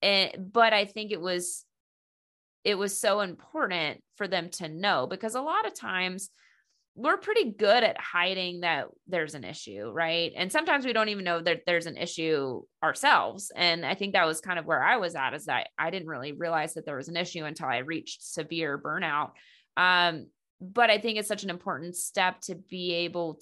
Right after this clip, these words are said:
to, um, admit that there is something going on to your employer, and hopefully they're going to be supportive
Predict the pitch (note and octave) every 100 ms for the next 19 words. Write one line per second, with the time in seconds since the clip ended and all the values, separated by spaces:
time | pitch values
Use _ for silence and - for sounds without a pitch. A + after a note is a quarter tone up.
0 | - F3 D#3 D#3 D3+ D3 D#3 _ _ _
1 | - D#3 D3 - F3 E3 F3 F#3+ G#3+ G#3
2 | - F#3+ - F3 E3 D#3+ - _ - -
3 | G3+ G3 G3 F3+ E3+ E3+ E3+ D#3+ D#3 D3+
4 | D#3+ - F3+ E3+ E3 - D#3+ D#3 C#3 C#3
5 | D#3+ - F#3+ F#3 F3 E3 C3 D#3 D#3+ _
6 | _ F3 F3+ F3 D#3+ E3 D#3 D#3 D#3+ -
7 | E3+ E3+ D#3+ D#3+ D#3+